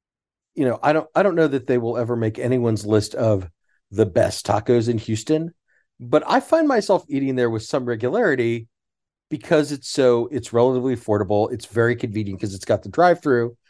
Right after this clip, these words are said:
And so if I'm passing through the Heights and I wanna get myself a quick lunch or a snack or something, it's,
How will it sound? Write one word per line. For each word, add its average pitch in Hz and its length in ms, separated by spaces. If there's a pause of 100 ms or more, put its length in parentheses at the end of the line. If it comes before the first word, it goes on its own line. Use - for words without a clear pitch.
(280)
And 120 140
so 123 200
if 120 160
I'm 120 440 (340)
passing 147 400
through 123 140
the 120 80
Heights 120 360
and 117 80
I 110 40
wanna 113 260
get 113 180
myself 107 600 (440)
a 110 80
quick - 260
lunch 120 300
or 113 60
a 98 40
snack 127 360
or 127 60
something, 110 340
it's, 98 200